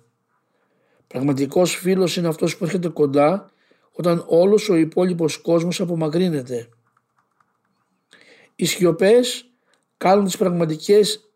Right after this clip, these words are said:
συζητήσεις μεταξύ φίλων. Αυτό που μετράει δεν είναι να μιλάς,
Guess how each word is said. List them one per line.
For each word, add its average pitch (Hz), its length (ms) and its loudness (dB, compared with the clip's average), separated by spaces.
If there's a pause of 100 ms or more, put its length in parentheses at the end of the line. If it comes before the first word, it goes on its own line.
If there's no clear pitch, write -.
(200)
συζητήσεις 185 920 -2
μεταξύ 180 400 -2
φίλων. 147 640 -2 (720)
Αυτό 160 320 0
που 185 100 2
μετράει 175 480 2
δεν 202 120 -2
είναι 226 160 2
να 180 140 2
μιλάς, 151 680 0